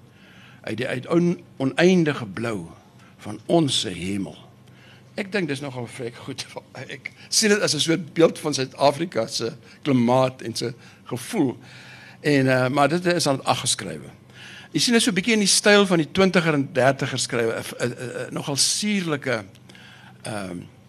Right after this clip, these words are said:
eh, styl. En er was natuurlik ook die, ook die gewoonte in daai tyd om baie natuurbeskrywings, maar dit was net, dit is net so 'n stukkie van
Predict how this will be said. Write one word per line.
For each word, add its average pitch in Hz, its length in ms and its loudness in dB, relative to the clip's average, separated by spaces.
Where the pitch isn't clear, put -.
eh, 85 100 -12
styl. 107 500 0
En 139 120 2
er 139 60 4
was 143 120 2
natuurlik 190 280 0
ook 170 80 -2
die, 147 160 -10
ook 175 160 2
die 143 180 2
gewoonte 143 440 0
in 147 100 2
daai 127 160 2
tyd 127 140 -10
om 131 120 -6
baie 127 200 -2
natuurbeskrywings, 127 920 -6
maar 135 100 -2
dit 180 80 -2
was 165 260 -6
net, 185 180 0
dit 175 100 -10
is 165 60 -8
net 220 160 -2
so 190 140 -4
'n 165 60 -4
stukkie 147 320 -8
van 127 200 -6